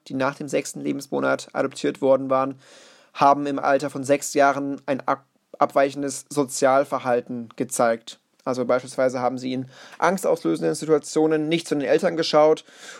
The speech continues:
oder sie gingen beispielsweise mit Fremden mit. Und das überdurchschnittlich oft im Vergleich zur Vergleichsgruppe. Das ging dann auch zum Beispiel mit einer anormalen Gehirnaktivität einher.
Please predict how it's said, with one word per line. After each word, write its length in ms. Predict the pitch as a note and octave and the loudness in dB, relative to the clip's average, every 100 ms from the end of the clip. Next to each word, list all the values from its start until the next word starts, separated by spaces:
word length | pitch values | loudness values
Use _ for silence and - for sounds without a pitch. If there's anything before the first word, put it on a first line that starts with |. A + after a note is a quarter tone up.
| - | 0
oder 180 | C#3+ C#3 | 2 2
sie 100 | B2+ | 2
gingen 280 | C#3+ C#3+ B2+ | 0 0 0
beispielsweise 880 | C3 C#3+ C3 C3 B2+ B2+ C3 B2+ - _ | 0 0 0 2 2 2 0 0 -6 _
mit 220 | C3 C3+ | -4 -2
Fremden 640 | - - C#3 C#3 B2+ B2 A2 A2+ | -4 0 2 2 -2 -6 -8 -6
mit. 400 | B2 - - _ _ _ _ _ _ _ - | -6 -6 -14 _ _ _ _ _ _ _ -12
Und 140 | A#2+ | 0
das 180 | B2 B2 | 0 0
überdurchschnittlich 800 | - C3 B2 B2 B2+ B2 B2 - | -2 -2 -2 -4 -6 -6 -6 -2
oft 400 | A#2+ - - - _ _ | -4 -4 -14 -14 _ _
im 100 | C3+ | -8
Vergleich 340 | B2 B2+ B2 | -6 -4 -4
zur 320 | - C3 B2+ B2+ _ - - - - | -2 0 0 -2 _ -20 -20 -20 -16
Vergleichsgruppe. 800 | - C3+ C3+ D3 D#3+ C3+ B2 A2+ A2 _ _ _ _ _ _ _ _ _ _ _ _ | 0 4 6 6 4 -6 0 0 0 _ _ _ _ _ _ _ _ _ _ _ _
Das 160 | - - | -8 -2
ging 140 | E3 | 2
dann 120 | D#3+ | 2
auch 180 | D3+ D3+ | 4 2
zum 120 | D3+ | 0
Beispiel 240 | D3 D3+ D3 | -2 0 -2
mit 240 | C#3 C#3+ | -2 0
einer 240 | C3+ C3+ - | 0 0 0
anormalen 600 | C#3+ D#3 D3 C#3+ D3 C#3 | 2 2 2 2 2 0
Gehirnaktivität 840 | C#3 D3+ D#3 D#3 E3 D#3+ E3+ E3 | -4 -2 -2 -4 -4 -2 -2 0
einher. 600 | D3 D3+ D3 D#3 D3+ D#3 | 2 2 0 0 2 2